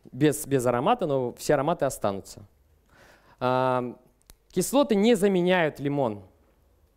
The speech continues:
Нельзя всё взять в баре, сделать всё на кислоте. Нет, это так не работает.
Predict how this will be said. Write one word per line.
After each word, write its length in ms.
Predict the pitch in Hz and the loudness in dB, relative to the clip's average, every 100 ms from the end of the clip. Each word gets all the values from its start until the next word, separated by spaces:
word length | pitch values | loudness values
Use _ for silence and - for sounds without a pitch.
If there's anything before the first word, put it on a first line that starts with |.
| _ _ _ _ _ | _ _ _ _ _
Нельзя 420 | 139 165 143 202 156 | 0 0 2 2 2
всё 220 | - 151 | 0 -4
взять 320 | 120 190 214 | 0 0 0
в 80 | 143 | -2
баре, 240 | 156 175 | -2 -2
сделать 300 | 135 131 175 | -2 0 0
всё 160 | - 160 | 0 -4
на 100 | 143 | -4
кислоте. 500 | - 131 143 127 143 | -6 -2 -2 -2 -4
Нет, 220 | 135 139 | -2 -4
это 120 | 127 | -4
так 200 | - 147 | -4 -4
не 80 | 135 | 0
работает. 540 | 123 123 143 101 - | 0 0 -2 -4 -10